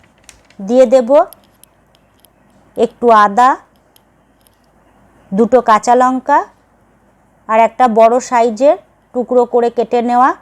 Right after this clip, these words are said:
টমেটো। এতে একটু জল দিয়ে একটা পেস্ট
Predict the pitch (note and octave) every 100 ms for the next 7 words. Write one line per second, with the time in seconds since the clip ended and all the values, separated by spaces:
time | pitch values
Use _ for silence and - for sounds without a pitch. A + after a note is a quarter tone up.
0 | _ _ B3 A3+ G3+ D3+ D3 _ _ _
1 | _ _ - - _ G#3+ A3+ B3 A#3 -
2 | A#3 F#3+ G#3+ A3 G#3 C4+ F#4 - _ _
3 | G#3+ G3+ A#3 A3+ A#3+ A#3+